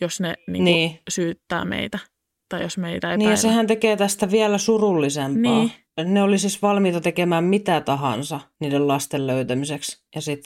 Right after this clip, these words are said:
Speaker 2: heille vaan tehdään tommosta koko ajan.
Speaker 1: Niin.
Speaker 2: Lopulta tää poikien tapaus alkoi painua unholaan, ja ainoat, jotka enää etsivät, olivat nämä vanhemmat. Tapaus ei myöskään saanut enää mediahuomiota, vaikka vanhemmat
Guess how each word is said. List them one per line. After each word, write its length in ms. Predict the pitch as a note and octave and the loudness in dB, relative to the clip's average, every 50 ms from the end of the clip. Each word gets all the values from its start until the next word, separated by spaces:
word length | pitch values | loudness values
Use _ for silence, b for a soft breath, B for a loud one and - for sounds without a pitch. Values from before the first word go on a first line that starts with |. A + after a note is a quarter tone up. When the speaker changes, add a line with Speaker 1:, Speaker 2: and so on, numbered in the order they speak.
| - - _ _ _ - D3 | -18 -20 _ _ _ -12 -8
Speaker 2:
heille 340 | D3+ C#3+ C3+ C3+ C3+ C3 B2+ | -6 -4 -2 -2 -2 -2 -2
vaan 200 | C3 B2+ B2+ A#2+ | -2 -2 -2 -2
tehdään 340 | A#2+ B2+ C3+ C3+ A#2+ A#2+ B2 | -4 -4 -4 -4 -4 -4 -4
tommosta 580 | A#2+ A#2+ A2+ A2 B2 C#3+ - - - - - _ _ _ _ _ _ _ | -4 -4 -4 -4 -6 -8 -8 -10 -10 -12 -12 _ _ _ _ _ _ _
koko 320 | - C#3 C3+ - A#2+ A2+ A2 | -14 -14 -10 -8 -8 -6 -4
ajan. 220 | G#2 A2 C3+ D3+ - _ _ | -4 -4 -6 -6 -10 _ _
Speaker 1:
Niin. 340 | A3 A3 G#3+ G#3+ G3+ G3+ G#3 - _ _ _ _ _ _ _ _ _ _ _ _ - | -2 0 0 2 0 -2 -4 -6 _ _ _ _ _ _ _ _ _ _ _ _ -4
Speaker 2:
Lopulta 320 | F3+ F3+ F#3 A3 A#3+ A#3+ | -4 0 2 2 2 2
tää 180 | A3 G#3+ F#3+ F3 | 2 2 0 0
poikien 460 | - - F3 F3 E3+ - E3+ D#3 C#3+ | 0 0 0 0 0 0 -2 0 0
tapaus 420 | C#3+ D3+ - - D3 C#3+ C#3+ C#3+ - | -2 -2 -2 0 0 0 0 -2 -4
alkoi 280 | - C3+ C3+ B2+ B2+ B2+ | -4 -4 -4 -4 -4 -4
painua 320 | - B2 B2+ B2+ C3 B2+ | -2 -2 0 0 0 -2
unholaan, 680 | - - A#2 B2 B2+ C3+ C3+ C#3+ C3 C3 B2+ B2+ B2 - - _ | -2 -2 -2 -2 -2 -2 -2 -2 -2 0 0 0 -2 -4 -8 _
ja 140 | - B2 A2 | -6 -6 -4
ainoat, 480 | - A2+ A2+ A2 C3 D#3 G3 G#3 G3+ - | -4 -4 -4 -2 -2 -2 -2 -2 0 -2
jotka 300 | D#3 D3 D3 - - F#2+ | -2 -2 -2 -4 -4 -4
enää 260 | A#2 B2+ B2+ B2+ A2+ | -2 -2 -2 -4 -4
etsivät, 480 | - B2 B2+ - - - A#2+ G2+ - - | -6 -6 -8 -8 -8 -6 -6 -8 -8 -6
olivat 340 | G#2 B2 B2 B2 B2+ B2+ - - | -4 -4 -4 -4 -4 -6 -8 -6
nämä 200 | G#3 G#2 G2+ - - _ _ - | -4 -4 -4 -4 -8 _ _ -10
vanhemmat. 580 | A#2+ A2+ G#2 B2 D3 C#3 B2 C3 C3 D#3 - - - _ _ _ _ _ _ _ _ - | -8 -6 -4 -4 -4 -4 -4 -4 -6 -8 -10 -14 -20 _ _ _ _ _ _ _ _ -4
Tapaus 440 | D3+ C3+ - C#3 C#3 C#3 C#3 - | -4 -2 0 0 0 0 -2 -4
ei 120 | - A#2+ B2+ | -4 -4 -2
myöskään 360 | C3 A#2+ B2+ - - G3+ G3+ | -2 -2 -2 -2 -2 -2 -2
saanut 280 | F#3 E3+ D#3 D3+ C#3 B2+ | 0 0 0 0 0 -2
enää 200 | B2+ C3 B2+ A#2+ | -2 -2 -2 -4
mediahuomiota, 1000 | A#2 C3+ E3 F3+ G3 F#3 F#3 F3+ F#3 F3 E3 E3 D#3+ D#3 D3+ D3+ D3+ D#3+ D#3 D#3 b b | -4 -4 -2 -2 0 0 0 -2 -2 -2 0 0 0 -2 -2 -2 -2 -4 -6 -6 b b
vaikka 260 | - D3 C#3+ C#3+ - G3+ | -4 -4 -2 -2 0 0
vanhemmat 400 | F#3 D#3+ E3 D#3 D3 C#3 C3+ | 0 0 0 0 0 -2 -2